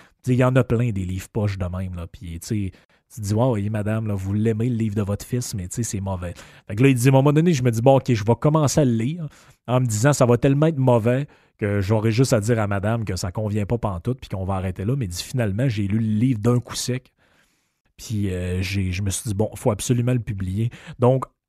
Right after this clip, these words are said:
euh, au moment de sa publication, le livre a été vendu à un point cinq million d'exemplaires, puis il a été traduit en dix-huit langues. Il a reçu l'année d'après le prix Pulitzer de fiction,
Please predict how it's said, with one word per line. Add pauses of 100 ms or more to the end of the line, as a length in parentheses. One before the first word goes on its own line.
(160)
euh, (200)
au
moment
de
sa
publication,
le
livre
a
été
vendu
à
un
point
cinq
million
d'exemplaires,
puis
il
a
été
traduit
en
dix-huit
langues. (1500)
Il
a
reçu
l'année
d'après
le
prix
Pulitzer
de
fiction,